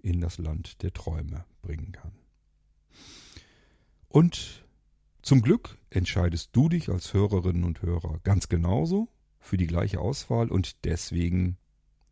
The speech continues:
geht es dann Luigi hinterher. Aber,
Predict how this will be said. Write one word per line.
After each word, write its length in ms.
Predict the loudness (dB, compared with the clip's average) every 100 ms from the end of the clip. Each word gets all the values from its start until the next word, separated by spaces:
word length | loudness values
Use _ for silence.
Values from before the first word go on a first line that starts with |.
| -8
geht 180 | -8 -8
es 140 | -10
dann 320 | -6 -4 -4 -8 _ _ _ _ _ _
Luigi 540 | 0 2 2 -2 -2
hinterher. 560 | -2 -2 -2 -2 -4 -4
Aber, 480 | 0 2 4 2